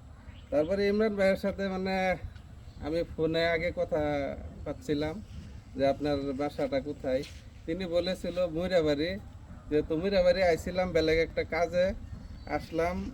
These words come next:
আসার পরে ইমরান ভাইকে কল দিলাম, তিনি বাইতে আছে, তিনার গাড়ি এটা। তে, তিনার সাথে মানে দেখা করব,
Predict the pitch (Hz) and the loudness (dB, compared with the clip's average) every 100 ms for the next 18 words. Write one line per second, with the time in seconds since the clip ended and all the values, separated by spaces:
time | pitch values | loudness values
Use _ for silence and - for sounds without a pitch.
0 | - 151 170 165 170 170 175 175 180 180 | -8 -2 2 2 4 4 4 2 0 2
1 | 156 160 - 151 147 156 165 160 - 151 | 0 0 0 2 2 2 2 2 0 -2
2 | 156 151 143 151 160 151 151 - 156 175 | 2 2 2 0 2 4 4 4 4 4
3 | - - - - - 147 147 147 135 147 | 0 -14 -16 -10 -2 0 2 0 0 0
4 | 147 147 143 139 151 160 180 - - - | 2 2 2 2 2 0 -2 -8 -16 -18
5 | - - - - - - 131 135 135 131 | -18 -16 -18 -18 -18 -2 2 4 4 2
6 | 135 - - - - 175 185 185 202 208 | -2 -10 -18 -16 -6 -2 -2 -2 -4 -4
7 | 208 196 202 202 196 190 - 262 175 202 | -4 -4 -2 0 -2 -6 -6 2 2 4
8 | 196 190 190 190 214 233 | 0 0 -2 0 0 0